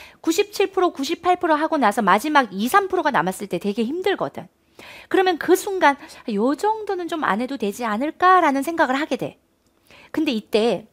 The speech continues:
정말 여러분들이 잘 생각해야 되는 건, 더 많이 하고 더 적게 하고를 떠나서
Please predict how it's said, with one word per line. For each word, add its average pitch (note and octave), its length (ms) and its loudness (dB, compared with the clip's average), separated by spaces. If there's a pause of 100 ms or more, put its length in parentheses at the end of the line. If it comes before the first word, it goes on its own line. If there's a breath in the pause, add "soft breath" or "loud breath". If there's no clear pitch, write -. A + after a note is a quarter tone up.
(1040)
정말 C#4+ 360 2
여러분들이 G#3+ 480 0
잘 E3+ 200 -4
생각해야 A#3 420 -4
되는 D#3+ 300 -8
건, - 220 2 (500 loud breath)
더 F4+ 200 10
많이 B3 360 6
하고 C#4+ 200 6
더 A#3+ 160 0
적게 G#3+ 380 -6
하고를 G3+ 320 -2
떠나서 B3+ 500 -4